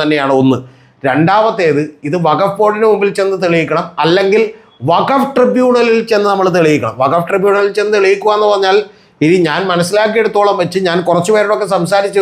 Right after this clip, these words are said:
വെച്ച് വഖഫ് ട്രിബ്യൂണൽ, വഖഫ് ബോർഡും ഒക്കെ ഇന്ന് വരെ ഇതുപോലെയുള്ള ഡിസ്പ്യൂട്ടുകളിലെല്ലാം തന്നെ, ഏ-, ഏതെങ്കിലും കക്ഷികൾക്ക് അനുകൂലമായിട്ട് വിധി പ്രഖ്യാപിച്ചിട്ടുണ്ടോ എന്ന് ചോദിച്ചാൽ വിധി പ്രഖ്യാപിച്ചത് അപൂർവങ്ങളിൽ അപൂർവമാണെന്നാണ് ഒരു വക്കീൽ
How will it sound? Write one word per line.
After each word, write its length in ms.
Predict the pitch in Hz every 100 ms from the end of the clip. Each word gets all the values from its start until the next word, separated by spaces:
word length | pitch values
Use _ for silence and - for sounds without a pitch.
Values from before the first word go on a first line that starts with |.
| 175
വെച്ച് 220 | 139 175 185 - - _ 135
വഖഫ് 320 | 147 214 226 -
ട്രിബ്യൂണൽ, 520 | 202 214 226 220 202 196 -
വഖഫ് 280 | 165 190 185
ബോർഡും 260 | 196 196 202 190
ഒക്കെ 140 | 190 185
ഇന്ന് 160 | 165 196
വരെ 160 | 208 214 196
ഇതുപോലെയുള്ള 640 | 175 180 190 196 196 190 190 190 170 170
ഡിസ്പ്യൂട്ടുകളിലെല്ലാം 880 | 165 175 214 208 196 185 185 170 165 165
തന്നെ, 200 | 156 180 202 - - _ -
ഏ-, 120 | 160 170 165
ഏതെങ്കിലും 580 | 180 208 233 208 214 220 220
കക്ഷികൾക്ക് 500 | 185 - 214 214 208 196
അനുകൂലമായിട്ട് 580 | 190 202 202 190 185 190
വിധി 140 | 165 196
പ്രഖ്യാപിച്ചിട്ടുണ്ടോ 720 | 208 196 208 202 202 190 196 190
എന്ന് 120 | 190 185
ചോദിച്ചാൽ 280 | 175 185 208 170
വിധി 120 | 185 190
പ്രഖ്യാപിച്ചത് 680 | - 185 180 170 175 180 220 - - - - 139
അപൂർവങ്ങളിൽ 720 | 147 190 214 226 226 220 220 214 214
അപൂർവമാണെന്നാണ് 800 | 170 202 233 233 220 208 202 196
ഒരു 80 | 190
വക്കീൽ 260 | 185 185 196